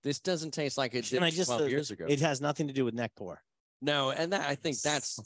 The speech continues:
Speaker 1: that's
Speaker 2: Stop.
Speaker 1: fundamental crap.
Speaker 2: Oh
Speaker 1: But
Speaker 2: my God, please.
Speaker 1: but
Speaker 2: I have to explain this, like, once, like, every month to people. I get a question about that. And I go, "Please stop."
Speaker 1: No.
Speaker 2: <laughs> I
Speaker 1: Well
Speaker 2: drill into the bottom of the bottle and actually use a straw and suck up from the bottom. So I never have that neck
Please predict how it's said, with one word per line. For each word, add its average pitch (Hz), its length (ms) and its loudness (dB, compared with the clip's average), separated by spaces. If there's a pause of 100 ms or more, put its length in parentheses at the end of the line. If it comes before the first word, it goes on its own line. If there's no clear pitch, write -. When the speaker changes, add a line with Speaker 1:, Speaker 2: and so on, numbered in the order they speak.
(140)
Speaker 1:
that's 139 320 0 (140)
Speaker 2:
Stop. 117 280 4
Speaker 1:
fundamental 110 420 0
crap. 98 380 -4
Speaker 2:
Oh - 40 -20 (100)
Speaker 1:
But 113 180 2
Speaker 2:
my 123 160 0
God, 104 400 0 (180)
please. 117 120 -2
Speaker 1:
but 127 160 0
Speaker 2:
I 123 80 0
have 139 160 4
to 151 80 -4
explain 127 260 -2
this, 107 140 -6
like, 107 180 -2
once, 113 500 -4
like, 104 240 -4
every 101 360 -8 (120)
month 104 300 -4 (120)
to 98 140 -20
people. 85 380 -10 (320)
I 110 80 -2
get 110 140 2
a - 20 0
question 110 460 -4
about 85 280 -6
that. 78 220 -10
And 98 80 -16
I - 20 -16
go, 95 160 -14 (120)
"Please 143 200 -4
stop." 110 400 -4
Speaker 1:
No. 104 380 -2 (120)
Speaker 2:
<laughs> - 120 -20
I 170 80 -12 (300)
Speaker 1:
Well 240 60 4
Speaker 2:
drill 190 320 4
into 160 180 0
the 127 80 -2
bottom 160 320 2
of 120 40 -2
the 107 60 -2
bottle 104 360 0
and 104 80 -6
actually 127 280 -4
use 123 140 -2
a 110 60 -8
straw 170 240 -2
and 101 100 -4
suck 120 180 -4
up 113 80 -6
from 120 120 -8
the 117 60 -4
bottom. 135 240 -2
So 113 120 0
I - 20 -4
never 131 180 -2
have 131 180 0
that 127 200 -2
neck 123 160 -2